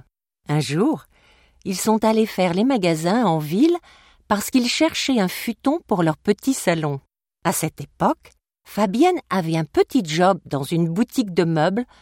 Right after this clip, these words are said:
sur le boulevard Montparnasse et c'est elle qui les a aidés à choisir leur canapé futon. Ils ont beaucoup apprécié son aide et le contact a été tellement sympa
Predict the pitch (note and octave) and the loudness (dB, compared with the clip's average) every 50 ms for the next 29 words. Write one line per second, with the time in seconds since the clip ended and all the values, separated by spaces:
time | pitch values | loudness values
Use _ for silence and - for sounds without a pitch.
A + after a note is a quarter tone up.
0 | _ _ _ - - - F#3+ F#3+ F3+ E3+ E3 A3 B3+ B3 C4+ D4 C#4+ C4 A#3+ A#3+ | _ _ _ -8 -2 0 2 4 4 2 2 2 2 4 4 4 4 4 2 0
1 | B3 A#3+ - G3 E3+ E3+ D3+ D3 D3+ F#3 D4 - - - - - _ _ _ _ | 0 0 0 0 0 0 -2 0 0 -2 -2 -4 -8 -14 -18 -20 _ _ _ _
2 | _ _ _ _ _ _ _ - G3+ G#3+ - - B3 - - _ - F#4+ A4+ A4+ | _ _ _ _ _ _ _ -2 0 0 0 0 -2 -4 -4 _ 2 2 2 2
3 | G#4 - _ - C4 A#3 A#3 A#3+ A#3 A#3 A#3+ A3+ A3+ - - - D4 F#4+ F4 F4 | -2 -8 _ -2 0 2 2 2 2 4 4 4 4 2 2 2 0 2 2 2
4 | G4+ G4+ F#4+ E4 D4+ - - B3 A#3+ A3+ F#3+ F3 G3 A3 A#3 A3 F#3+ G3+ - - | 2 2 2 0 -2 -2 0 0 0 0 0 0 -2 0 2 2 0 0 -2 0
5 | - A3 G3+ G3+ G#3 - _ - A3+ A#3+ - - - G3 - - - D3+ B2 - | 0 2 2 2 0 -2 _ 0 0 0 0 -2 -6 -8 -8 -4 -6 -6 -6 -6
6 | - _ _ _ _ _ _ _ E3 D#3+ E3 D3+ D3+ D3 C#3 C3 B2+ B2+ F#3+ G#3 | -12 _ _ _ _ _ _ _ -4 -2 -2 -2 -2 -4 -4 -6 -4 0 2 2
7 | G#3 - - A3+ A3 F#3 D3+ C#3+ - - D#3 C#3 - - - D3+ C3+ - - F3 | 2 2 -2 -2 2 2 2 2 0 -2 -4 -4 -2 -4 -4 -4 -4 -4 -2 -2
8 | F#3 F#3+ F3+ D3+ C#3 C3 A#2+ - A#2 - _ _ _ _ _ _ _ _ _ _ | 0 0 0 0 -2 -4 -6 -8 -12 -12 _ _ _ _ _ _ _ _ _ _
9 | _ _ _ - F3+ F3+ E3 E3 D3+ - - B3 C#4 C4 - - D3+ C3 - - | _ _ _ 0 0 2 2 2 -2 0 0 0 0 2 2 0 0 -2 -2 -8
10 | - - - E3 F3 F#3 E3+ - - E3+ D3 - _ _ _ _ - G4 G4+ G#4 | -16 -8 -4 -2 0 0 0 0 -2 -4 -4 -4 _ _ _ _ 2 4 4 4
11 | G4 F4 D4 A#3 F#3+ F3 - - - F#3 F3+ F3+ - _ B3+ C4+ F4 G4 | 4 4 4 4 2 0 -2 -4 -2 -2 -2 -2 0 _ 2 2 2 -2